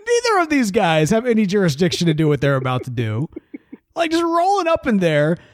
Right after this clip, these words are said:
no badges, no cops, no law,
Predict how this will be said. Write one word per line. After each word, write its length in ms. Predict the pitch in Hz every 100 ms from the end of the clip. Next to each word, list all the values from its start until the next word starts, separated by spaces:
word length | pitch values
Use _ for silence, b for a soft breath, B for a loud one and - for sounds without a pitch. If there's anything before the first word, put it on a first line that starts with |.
| B
no 220 | 185 349
badges, 720 | 359 214 165 139 151 214 - B B B
no 180 | 190 370
cops, 580 | - 247 185 165 - - b b b
no 220 | 202 392
law, 680 | 381 269 190 156 156 202